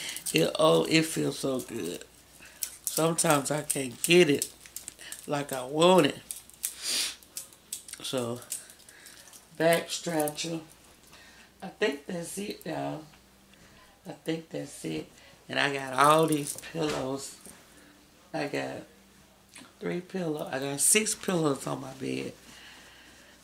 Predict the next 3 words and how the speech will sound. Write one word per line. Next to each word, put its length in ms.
So, 440
that 320
is, 300